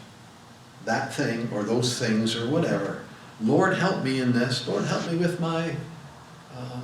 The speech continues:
lack of understanding in this or how to apply it. I want to live for you. I want to honor you, Lord. I want to exalt you in all things. Thank you for your grace. It's amazing." Let's pray.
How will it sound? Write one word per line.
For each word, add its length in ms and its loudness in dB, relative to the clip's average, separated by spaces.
lack 180 2
of 100 0
understanding 640 0
in 80 -4
this 180 -6
or 80 -2
how 140 -2
to 120 2
apply 540 -2
it. 220 -10
I 60 -14
want 200 -6
to 60 0
live 100 0
for 120 -6
you. 340 2
I 80 -12
want 220 -10
to 100 -14
honor 300 0
you, 220 -2
Lord. 340 -12
I 60 -16
want 140 -12
to 80 -14
exalt 520 -4
you 160 -4
in 60 -4
all 180 -6
things. 520 -14
Thank 240 -6
you 80 -10
for 120 -12
your 140 -10
grace. 520 -12
It's 160 -12
amazing." 440 -12
Let's 100 -12
pray. 240 -12